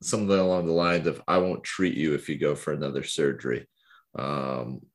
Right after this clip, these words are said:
almost kinda like putting your foot down, uh, looking in the best interest of your patient. And that, that, and, you know, especially as a business owner, not alone as,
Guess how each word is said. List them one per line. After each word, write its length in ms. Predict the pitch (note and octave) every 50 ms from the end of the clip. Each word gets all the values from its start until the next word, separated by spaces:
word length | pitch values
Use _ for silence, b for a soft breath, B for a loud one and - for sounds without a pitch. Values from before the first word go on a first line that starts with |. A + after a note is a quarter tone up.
| _
almost 440 | - E2+ F2 D#2+ D2 - - - -
kinda 220 | - F2+ E2 D#2 D2
like 220 | C#2+ D2 D2 -
putting 260 | - A2+ G2 G2 F#2
your 100 | E2+ D#2+
foot 300 | - - C3 A#2 - -
down, 420 | - F#2+ F2 E2+ E2+ E2+ E2+ E2 - b b b b b b -
uh, 320 | - D#2 D2 D2 D2 - - - -
looking 500 | - G2+ G2+ - A2+ A#2+ B2 A#2+ B2+ A#2
in 80 | G#2 G2
the 60 | F2
best 260 | F2+ G2 F#2 - -
interest 340 | G2 F2 - - F2+ - -
of 60 | D2+
your 100 | D#2 D2+
patient. 520 | - - G#2+ G#2 G#2 G#2 - - E2+ D#2 -
And 220 | D#2 D#2+ E2 D#2+ F2+
that, 340 | G2 A2+ A2+ G2+ - - - -
that, 320 | G2+ G#2+ G#2+ G2 - - - _ _ -
and, 160 | - F#2+ F#2
you 60 | F#2+
know, 100 | F#2 F2+
especially 440 | F2+ F2 - - D#3+ D3 D3+ - C3
as 80 | G#2 F2+
a 40 | D#2+
business 400 | - C3 D3 C#3 A#2 F#2+ - -
owner, 360 | F2+ E2+ D2+ C#2 C#2 - - B B B B B B -
not 160 | G#2+ G#2 G2+
alone 420 | G2 F#2+ F#2+ F#2 F2 E2 D#2 D#2+
as, 140 | D#2+ - -